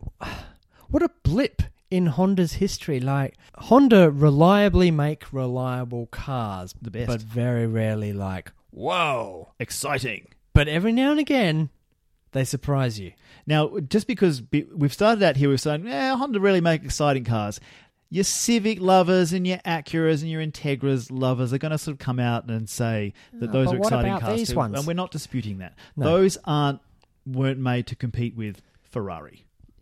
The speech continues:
Speaker 1: Yeah, this is a car made to be in the upper echelons of supercardom,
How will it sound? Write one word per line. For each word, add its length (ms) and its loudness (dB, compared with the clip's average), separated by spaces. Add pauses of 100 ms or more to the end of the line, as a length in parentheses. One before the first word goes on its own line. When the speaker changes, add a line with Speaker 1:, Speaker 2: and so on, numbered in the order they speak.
(200)
Speaker 1:
Yeah, 520 2
this 200 2
is 120 2
a 60 4
car 320 4
made 500 -2 (120)
to 460 -4
be 340 0
in 180 -4
the 180 -8
upper 220 2
echelons 880 -8
of 160 -14
supercardom, 840 -10